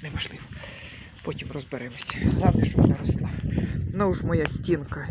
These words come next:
із вічно-зеленої жимолості, яка, про неї ось та загадка, і зимою, і літом одним кольором. Так ось це саме про мою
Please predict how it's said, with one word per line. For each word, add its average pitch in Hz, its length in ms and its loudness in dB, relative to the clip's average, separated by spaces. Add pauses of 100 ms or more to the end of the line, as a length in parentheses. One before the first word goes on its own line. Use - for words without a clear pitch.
(100)
із - 160 -6
вічно-зеленої 143 840 -2 (760)
жимолості, 226 720 -2 (2500)
яка, 165 580 2 (1400)
про 175 160 0
неї 151 300 0
ось 143 160 -2
та 147 100 -4
загадка, 143 540 -4 (180)
і - 40 -6
зимою, 147 460 -2
і 143 100 -2
літом 190 480 -2
одним - 360 2 (420)
кольором. 127 400 0 (1200)
Так - 200 -12
ось - 180 -12
це 165 200 0
саме 151 280 0 (1400)
про 147 100 0
мою 147 380 0